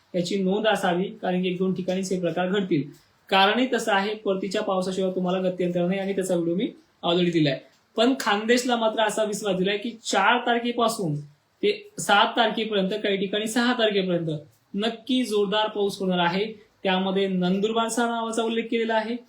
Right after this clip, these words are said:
जळगावच्या नावाचा उल्लेख केला आहे आणि, अ, धुळ्याचा पण नावाचा उल्लेख केलेला आहे. तर त्यामुळे ह्या शेतकऱ्यांना विनंती आहे, तुम्ही मला सहा तारखेच्या आत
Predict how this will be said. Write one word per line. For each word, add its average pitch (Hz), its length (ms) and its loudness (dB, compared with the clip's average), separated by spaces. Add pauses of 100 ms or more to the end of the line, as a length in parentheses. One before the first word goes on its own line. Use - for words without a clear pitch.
(380)
जळगावच्या 208 540 4
नावाचा 202 360 0
उल्लेख 196 340 0
केला 185 200 2
आहे 175 260 0
आणि, 190 400 -2 (600)
अ, 160 580 0 (460)
धुळ्याचा 220 360 4
पण 214 160 0
नावाचा 175 480 2
उल्लेख 170 240 0 (100)
केलेला 151 240 2
आहे. 139 200 -2 (400)
तर 185 60 2
त्यामुळे 196 400 2
ह्या 185 280 2
शेतकऱ्यांना 190 460 -2
विनंती 175 280 0
आहे, 175 280 -2
तुम्ही 190 600 0
मला 185 280 0
सहा 202 460 -2
तारखेच्या 190 420 0 (140)
आत 180 300 2